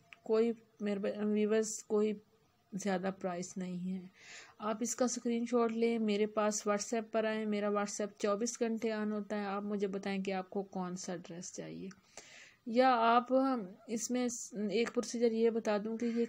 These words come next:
cash on delivery पर है। cash on delivery ये होता है कि आप मुझे ऑर्डर देगी, अपना एड्रेस सेंड करेंगे, मैं अपना जो है आपकी तरफ एड्रेस भेज दूँगी।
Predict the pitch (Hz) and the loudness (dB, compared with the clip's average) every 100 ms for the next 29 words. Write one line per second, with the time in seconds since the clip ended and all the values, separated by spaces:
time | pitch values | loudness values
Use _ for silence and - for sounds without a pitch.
0 | - 208 190 220 202 190 185 175 180 180 | 2 2 2 0 -2 -2 -2 -2 -4 -6
1 | 170 185 180 - 208 - 233 233 240 240 | -6 -4 -4 -4 -4 -2 -2 0 0 2
2 | 240 240 240 247 247 233 240 240 247 - | 4 4 2 0 -2 0 -2 -2 -4 -8
3 | - - - - 196 214 220 220 233 233 | -14 -20 -10 -2 -2 0 -2 6 6 6
4 | - - - - 214 214 214 214 233 214 | -2 -14 -18 0 2 2 2 2 2 2
5 | 233 214 196 208 208 202 190 220 233 - | 2 2 2 0 0 0 2 0 0 -2
6 | 214 214 220 220 208 208 202 214 226 196 | -2 -2 -2 0 0 2 2 2 2 0
7 | 196 202 202 208 196 208 208 202 151 190 | 0 -2 0 0 2 0 0 0 -2 -6
8 | - 196 196 190 190 160 170 185 190 190 | -4 -2 0 0 -4 -4 0 0 0 0
9 | 208 214 208 - 185 180 180 185 | 2 2 2 2 2 2 -2 -4